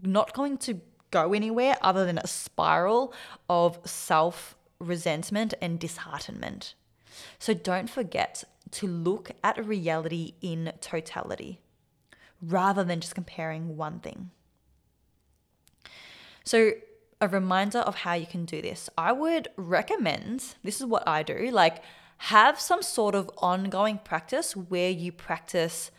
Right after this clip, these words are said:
<laughs> have an ongoing practice where you exercise self-awareness,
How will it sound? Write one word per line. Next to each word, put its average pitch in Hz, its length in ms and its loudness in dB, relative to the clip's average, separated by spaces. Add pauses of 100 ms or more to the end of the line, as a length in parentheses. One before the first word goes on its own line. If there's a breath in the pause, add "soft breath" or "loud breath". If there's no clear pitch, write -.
(140 soft breath)
<laughs> - 200 -20
have - 880 0
an 554 140 6
ongoing 202 400 2
practice - 560 -2
where 196 400 0
you 208 380 -2
exercise 156 760 0
self-awareness, - 1800 -2